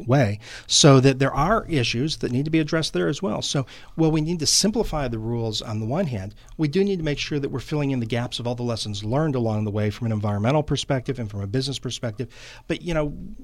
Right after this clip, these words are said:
these aren't saying that we have to have rules about bocce ball courts and visitation.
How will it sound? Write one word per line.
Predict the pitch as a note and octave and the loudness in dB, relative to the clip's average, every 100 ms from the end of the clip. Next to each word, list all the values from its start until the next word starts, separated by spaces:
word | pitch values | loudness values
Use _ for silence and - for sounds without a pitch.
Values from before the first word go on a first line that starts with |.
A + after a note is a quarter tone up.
| - - - | -16 -16 -2
these | F3+ D#3+ | 0 2
aren't | E3+ F#3 | 0 -2
saying | - E3 D#3 | -2 -2 0
that | C#3 | 2
we | |
have | C#3+ C#3 | 2 2
to | |
have | C#3+ | 0
rules | B2+ C#3+ C3 | 2 2 2
about | B2 A2+ | 2 0
bocce | A2 - D#3 | 2 2 2
ball | C3 A#2+ | 2 2
courts | - C3+ B2+ | 2 0 2
and | A#2+ A2+ | 2 2
visitation. | G#2+ G#2+ D3+ F3 - | 0 0 2 2 0